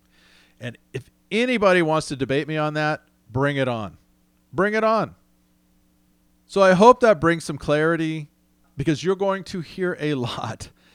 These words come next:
about this disease X moving forward. Probably hearing a lot about it now.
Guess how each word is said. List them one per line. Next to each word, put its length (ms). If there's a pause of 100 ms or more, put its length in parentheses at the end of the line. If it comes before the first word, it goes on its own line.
(180)
about 420
this 200
disease 580
X 560 (200)
moving 400
forward. 520 (2000)
Probably 280
hearing 240
a 60
lot 200
about 260
it 120
now. 340